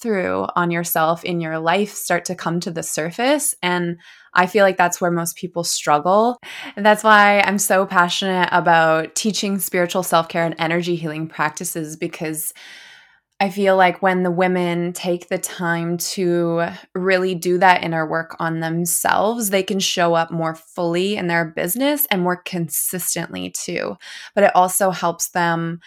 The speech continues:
have more of that mental clarity. And a lot of new entrepreneurs, that's what they're lacking, 'cause they're not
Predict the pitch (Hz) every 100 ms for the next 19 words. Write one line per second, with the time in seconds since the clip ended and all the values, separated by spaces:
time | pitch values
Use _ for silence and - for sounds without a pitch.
0 | - _ _ - 220 202 185 180 180 180
1 | 175 170 165 170 160 - 156 151 180 220
2 | 254 - 180 165 165 165 165 165 165 160
3 | - 180 170 170 170 175 170 170 165 165
4 | 170 175 170 165 - 180 175 170 180 180
5 | 175 202 180 175 - 185 180 - - -
6 | - 233 233 220